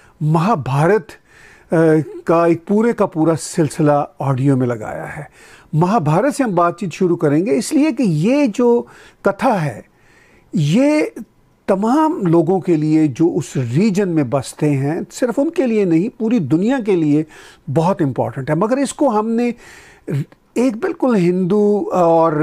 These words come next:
नॉन हिंदू इशू बना दिया। ये वैसे ही इतनी powerful कथा है, तो इस कथा को जब आपने पर audio, अ, बुक्स की सूरत में लगाया, तो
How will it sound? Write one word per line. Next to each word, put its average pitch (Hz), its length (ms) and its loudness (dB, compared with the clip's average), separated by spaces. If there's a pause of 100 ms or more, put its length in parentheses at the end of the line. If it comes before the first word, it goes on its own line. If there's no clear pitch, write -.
(160)
नॉन 175 340 2
हिंदू 160 340 0
इशू 160 200 -2
बना 139 280 2
दिया। 165 220 0
ये 277 220 0
वैसे 160 440 0
ही 302 200 4
इतनी 240 360 0 (420)
powerful 190 460 0
कथा 156 320 -2
है, 151 260 0
तो - 180 -8
इस 285 160 0
कथा 262 400 0
को 185 320 0 (420)
जब 202 220 0
आपने 196 560 0
पर 160 120 4
audio, 180 760 0 (340)
अ, 156 180 4
बुक्स 127 400 -4
की 196 140 -2
सूरत 165 340 0
में 156 120 0
लगाया, 143 380 2
तो 180 120 -8